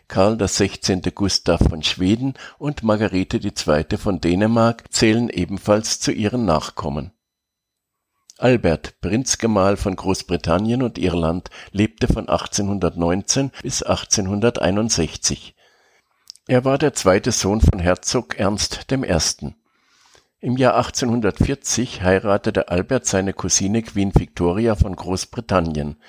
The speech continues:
ein Beispiel der erfolgreichen Heiratspolitik des Coburger Hauses.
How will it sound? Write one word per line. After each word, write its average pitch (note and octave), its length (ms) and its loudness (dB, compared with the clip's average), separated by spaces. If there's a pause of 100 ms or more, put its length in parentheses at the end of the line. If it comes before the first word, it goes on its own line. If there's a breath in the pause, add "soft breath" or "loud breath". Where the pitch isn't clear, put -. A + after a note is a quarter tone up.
(320 loud breath)
ein G#2 220 0
Beispiel F#2 480 0
der A2+ 160 2
erfolgreichen F#2 800 0
Heiratspolitik A2+ 1000 -2
des A2 200 -2
Coburger F#2+ 600 0
Hauses. - 640 -2